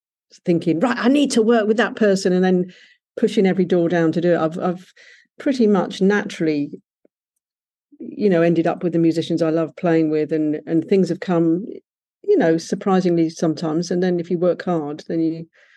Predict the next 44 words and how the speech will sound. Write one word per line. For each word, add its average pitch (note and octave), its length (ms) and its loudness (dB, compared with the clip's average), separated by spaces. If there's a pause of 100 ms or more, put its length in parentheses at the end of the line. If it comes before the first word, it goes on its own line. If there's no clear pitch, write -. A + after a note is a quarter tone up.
(200)
but A3 100 2
the G#3+ 60 2
board C#4 300 2
thing, E3 280 0
I F3 100 -4
was F#3+ 160 0
brought G3+ 280 0
in F#3 120 2
at E3+ 100 -2
the F3+ 100 4
end F#3+ 240 0
of E3+ 80 0
the E3+ 80 -4
piano G3+ 400 -2
syllabus D#3 680 -10 (720)
only A#3 180 4
to A#3 100 -2
do F#3 100 2
some F3+ 180 0
editing, G3 380 0
which D3 140 -6
I F#3 100 -2
hadn't E3 180 0
a - 60 -10
clue F#3+ 360 2
what C3+ 180 -2
editing C#3+ 360 -2
meant, C#3+ 400 -4
you E3+ 80 -4
know, D3+ 100 -2
and D#3 120 0
I D#3 60 0
got D#3+ 200 -4 (1040)
told E3+ 280 0
off F#3 280 -2
on F3 100 0
the D#3+ 80 0
first E3 340 -2
go, D#3+ 260 2
'cause, D3+ 140 -10
uh, E3+ 320 0
it F3+ 60 -2
was E3 120 -4
like, D#3+ 140 2